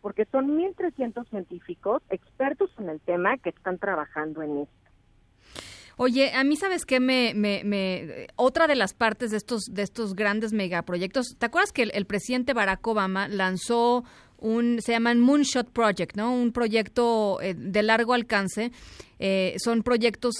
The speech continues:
Speaker 2: que, a los que les dedica el gobierno de Estados Unidos muchísimos miles de millones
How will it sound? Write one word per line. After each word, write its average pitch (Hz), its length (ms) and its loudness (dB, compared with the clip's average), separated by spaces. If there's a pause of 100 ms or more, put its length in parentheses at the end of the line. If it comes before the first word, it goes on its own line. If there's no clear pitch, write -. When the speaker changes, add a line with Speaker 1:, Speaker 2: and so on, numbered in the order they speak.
Speaker 2:
que, 196 320 0
a 190 80 0
los 185 140 -2
que 196 100 -8
les 185 160 -2
dedica 214 560 0
el 185 100 -2
gobierno 190 240 -2
de 208 40 -2
Estados 208 280 -2
Unidos 208 280 -4
muchísimos 247 840 0
miles 220 540 2 (120)
de 180 140 -4
millones 196 460 -2